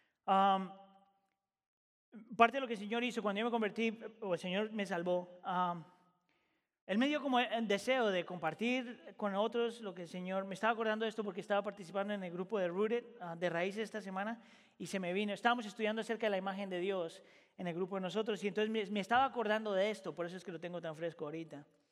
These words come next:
Ah, porque, eh, el Señor hace la obra y me vino tan natural empezar a pensar y decir, bueno, ¿qué podemos hacer para gente en necesidad? Ah, y parte de lo que hicimos es juntamos un grupo de jóvenes y todos los sábados en la mañana, eh, este grupo de jóvenes es una iglesia pequeñita en Melrose Park, y veníamos, nos juntábamos algunos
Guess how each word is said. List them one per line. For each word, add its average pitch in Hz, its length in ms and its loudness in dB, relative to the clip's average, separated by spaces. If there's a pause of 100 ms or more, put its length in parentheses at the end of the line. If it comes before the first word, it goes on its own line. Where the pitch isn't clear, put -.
(480)
Ah, 220 240 6
porque, 226 320 4
eh, 254 280 0
el 214 120 2
Señor 226 320 2
hace 294 180 2
la 240 140 6
obra 240 260 6
y 233 120 0
me 214 120 2
vino 262 220 2
tan 294 260 2
natural 214 460 0
empezar 190 340 -2
a 254 80 -2
pensar 220 320 -2
y 226 60 -2
decir, 214 240 -2
bueno, 226 180 -4
¿qué 226 100 -4
podemos 233 300 -2
hacer 190 260 -6
para 180 220 -4
gente 170 240 -12
en 175 60 -10
necesidad? 160 640 -10 (360)
Ah, 165 280 -6
y 185 100 -8
parte 202 240 2
de 226 40 0
lo 214 100 -2
que 214 80 -6
hicimos 226 420 -4
es 175 160 -6
juntamos 202 380 -2
un - 80 -2
grupo 233 200 -2
de 220 60 0
jóvenes 233 420 -2 (300)
y 180 80 -12
todos 220 220 2
los 214 140 -2
sábados 226 260 0
en 226 80 -4
la 208 100 0
mañana, 190 500 -4 (240)
eh, 175 280 -6
este 175 180 -12
grupo 190 220 -2
de 185 60 -2
jóvenes 196 200 -4
es 180 60 -12
una 202 80 -6
iglesia 202 260 -4
pequeñita 190 460 -6
en 196 80 -6
Melrose 196 340 -4
Park, 180 220 -4
y 185 40 -4
veníamos, 196 360 -2
nos - 0 -
juntábamos 202 480 -2
algunos 196 360 -6